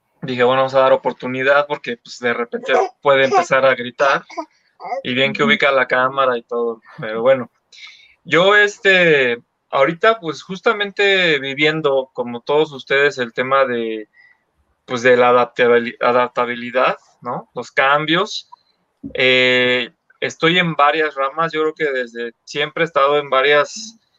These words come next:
Eh, buscando, buscando nichos, este, vendiendo lo que creo que puede ser, este, tendencia, además,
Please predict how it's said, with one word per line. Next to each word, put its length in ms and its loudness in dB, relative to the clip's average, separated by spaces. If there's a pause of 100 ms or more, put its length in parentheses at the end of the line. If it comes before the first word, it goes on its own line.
(260)
Eh, 140 -4
buscando, 580 -2
buscando 480 -6
nichos, 680 -6
este, 600 -4 (400)
vendiendo 800 2
lo 100 0
que 140 -6
creo 200 -2
que 100 -12
puede 260 0
ser, 240 0
este, 520 -4
tendencia, 880 0
además, 600 -6